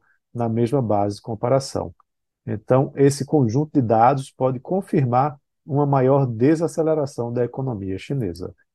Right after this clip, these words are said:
Então é isso. Um abraço a todos e tenham uma ótima semana.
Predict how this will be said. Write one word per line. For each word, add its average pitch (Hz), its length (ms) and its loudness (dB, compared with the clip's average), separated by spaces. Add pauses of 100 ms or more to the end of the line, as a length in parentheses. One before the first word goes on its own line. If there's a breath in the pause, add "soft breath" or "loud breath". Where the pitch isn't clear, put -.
(220)
Então 220 160 0
é 190 100 6
isso. - 240 -2 (180)
Um 123 80 -6
abraço 120 320 0
a 107 60 2
todos 156 540 2
e 139 80 -4
tenham 143 180 0
uma 127 100 0
ótima 107 380 -2
semana. 110 500 -4